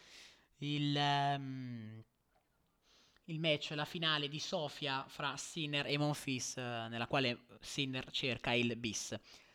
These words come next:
Grazie per avermi seguito, ragazzi, e ci risentiamo domani.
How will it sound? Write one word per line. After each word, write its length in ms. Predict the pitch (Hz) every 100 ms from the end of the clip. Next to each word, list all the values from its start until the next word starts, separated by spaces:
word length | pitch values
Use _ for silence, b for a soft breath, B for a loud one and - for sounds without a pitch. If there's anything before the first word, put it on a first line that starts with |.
| B B B B _
Grazie 400 | 175 208 233 233
per 120 | 214
avermi 200 | 214 220
seguito, 560 | 208 214 214 247 247 220
ragazzi, 720 | 185 180 185 - - 233 240
e 480 | 180 156 143 139 135
ci 120 | -
risentiamo 400 | 147 165 160 165
domani. 360 | 165 131 117